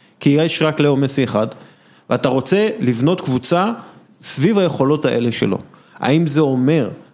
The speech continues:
שאתה בונה קבוצה של שחקנים שכל אחד מהם רץ שני קילומטר יותר מה-, מהממוצע של שחקן כדורגל? אז יכול להיות שכן.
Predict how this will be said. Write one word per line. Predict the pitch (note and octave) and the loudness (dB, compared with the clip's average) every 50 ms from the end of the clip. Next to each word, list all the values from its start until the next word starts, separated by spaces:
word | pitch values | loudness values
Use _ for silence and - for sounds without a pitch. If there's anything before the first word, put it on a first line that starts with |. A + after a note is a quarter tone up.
| _ _ _ | _ _ _
שאתה | - - - - C#3+ B2+ A2 - - G#2+ - B2 | -8 -4 -2 0 0 0 0 0 -2 -2 -2 -2
בונה | G#2 A2+ A2+ B2+ D3 | 0 0 0 0 0
קבוצה | D3 - B2 B2 - - D3 C#3 B2 A2+ - - | 0 -2 -4 -4 -2 0 0 0 -2 -4 -6 -8
של | - - A#2 G#2+ - - | -6 -4 -4 -4 -4 -6
שחקנים | - - A2 - - A#2 B2 D3 D#3 D3 - - | -6 -6 -4 -2 0 2 2 2 2 0 -2 -4
שכל | - - - A#2+ - - E3 E3 | -4 -2 -2 0 0 2 0 0
אחד | E3 - - D#3 D#3 D3+ C#3 C3+ | 0 0 0 -2 -2 0 0 0
מהם | C#3 C3 A#2 A2 G#2+ | 0 0 0 0 0
רץ | G#2 B2+ C#3+ D#3 - - | 0 0 0 0 -2 -4
שני | - - C#3+ D3 D3+ | -2 0 0 0 0
קילומטר | D3 D#3+ D3 C3+ C3 C#3+ D3 D3 D#3 C#3 | 2 2 2 2 2 0 0 2 2 0
יותר | A#2+ G#2+ - D#3+ D#3+ | 0 0 0 0 0
מה-, | D3 C3+ B2 A#2+ A#2+ A#2 | 2 0 0 0 0 -2
מהממוצע | A#2 A#2+ A#2 A#2 A#2 A2+ A2+ A2+ A#2 A2+ - - - D3+ D3+ C#3+ - - - - - | -2 -2 0 0 0 0 0 0 -2 -2 -2 -2 0 0 0 -2 -4 -8 -16 -16 -10
של | - - A#2+ | -6 -6 -4
שחקן | - - - - C3+ | -4 -4 -2 -2 0
כדורגל? | - B2 A2+ G#2+ G#2 A#2+ C#3+ F3 A3 A#3 G#3+ - - - - - - | 0 0 0 2 2 2 2 2 0 -2 -4 -8 -16 -20 -20 -14 -10
אז | - A#2+ - | -6 -2 -2
יכול | C3+ A2+ F#3 | 0 0 2
להיות | A3 A#3 G#3 - | 2 0 0 -2
שכן. | - - - - A3+ | -4 -4 -2 -2 -2